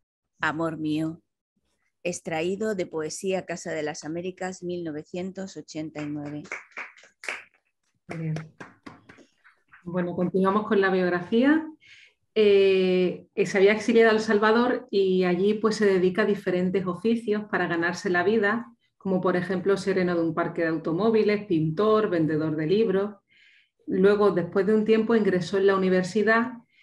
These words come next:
Speaker 2: y ya allí escribía poesía y comenzaba a llamar la atención en los círculos culturales de El Salvador.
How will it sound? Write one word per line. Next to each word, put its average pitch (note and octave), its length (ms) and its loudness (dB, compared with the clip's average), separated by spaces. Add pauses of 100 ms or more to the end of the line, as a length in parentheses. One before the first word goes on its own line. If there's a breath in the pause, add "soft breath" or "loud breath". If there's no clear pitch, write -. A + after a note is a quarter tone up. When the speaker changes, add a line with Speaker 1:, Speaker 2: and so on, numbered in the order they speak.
(400 loud breath)
Speaker 2:
y F#3+ 400 2
ya G3 140 6
allí G3+ 240 4
escribía F3+ 580 2
poesía G#3 640 2
y G#3 40 -2
comenzaba F#3 500 0
a G#3+ 40 4
llamar G#3 280 0
la G3+ 80 4
atención G3+ 560 0
en G3 100 0
los F3 180 -4
círculos G3+ 500 0
culturales F#3+ 680 0
de F3+ 80 -4
El E3+ 80 -2
Salvador. D#3 600 -6